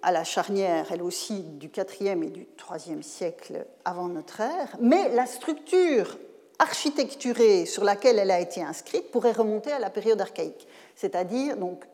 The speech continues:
ce sont des structures évidemment difficiles à dater, euh, mais c'est une hypothèse des, des fouilleurs que je suis volontiers. Donc, une, euh, une structure elle-même qui pourrait être archaïque et donc remonter au premier temps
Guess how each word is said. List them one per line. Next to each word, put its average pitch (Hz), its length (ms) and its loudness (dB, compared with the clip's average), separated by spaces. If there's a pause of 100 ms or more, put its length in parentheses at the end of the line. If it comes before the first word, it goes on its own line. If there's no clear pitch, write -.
(460)
ce 208 140 -4
sont 233 200 -6
des 220 120 -2
structures 220 420 -4
évidemment 202 380 -2
difficiles 190 580 -8
à 170 80 -2
dater, 175 540 -4 (760)
euh, 165 400 -6
mais 190 280 -6
c'est - 260 -10
une 185 100 -4
hypothèse 170 520 -6
des, 165 100 -6
des 180 240 -10
fouilleurs 180 500 -6
que 180 100 -10
je 165 120 -10
suis - 280 -12
volontiers. 170 680 -8 (300)
Donc, 247 360 2
une, 240 360 6 (160)
euh, 185 340 4 (600)
une 285 100 6
structure 294 520 2 (260)
elle-même 240 540 4 (200)
qui 226 300 -4
pourrait 202 460 0
être - 340 -4
archaïque 190 480 -4
et 247 80 4
donc 330 240 2
remonter 262 520 0
au 285 120 0
premier 196 400 0
temps 226 420 -6